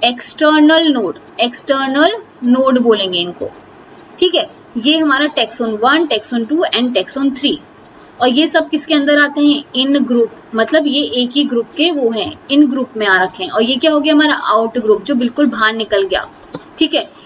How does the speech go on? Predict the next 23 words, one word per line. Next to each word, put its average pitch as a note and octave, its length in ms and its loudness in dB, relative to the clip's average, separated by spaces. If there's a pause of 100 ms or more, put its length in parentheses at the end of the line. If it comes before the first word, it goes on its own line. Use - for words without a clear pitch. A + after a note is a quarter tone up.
इन्होंने C#4 320 2
फिर D#4+ 200 0
भी F4 140 4
इवॉल्व B3+ 420 0
करा, C4 400 0
इसने C#4 260 -2
इवॉल्व A#3 340 0
करा G#3+ 240 0
ही G3 220 -4
नहीं, F#3+ 300 -10 (460)
ठीक D#4+ 140 -2
है। D4+ 60 0
तो D4 120 -2
ये C4+ 180 -2
होता D4 240 0
है D4+ 140 -2
क्लेडोग्राम। A3 800 0 (540)
अब B3 140 0
देखो A#3+ 240 -4
इसमें B3+ 280 0
बोला D4 200 2
था E4+ 140 0
नोड्स, D4+ 460 2